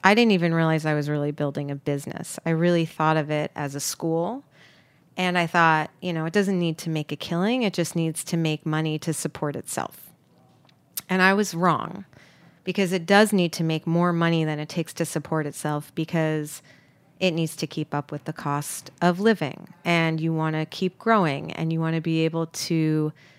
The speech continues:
give people bonuses, and you wanna be able to fix the <laughs> toilet. And, you know,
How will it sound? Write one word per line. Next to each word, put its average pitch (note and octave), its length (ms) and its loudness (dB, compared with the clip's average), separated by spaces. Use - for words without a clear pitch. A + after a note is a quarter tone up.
give D#3+ 300 -2
people F3 320 0
bonuses, E3+ 960 -2
and D#3 180 -4
you D#3 100 -4
wanna D#3 220 -4
be D#3 280 -4
able E3+ 180 0
to F3 160 -6
fix - 340 -6
the F3+ 120 -2
<laughs> - 120 -10
toilet. F3+ 500 2
And, D#3+ 260 0
you G#3+ 100 0
know, F3 320 6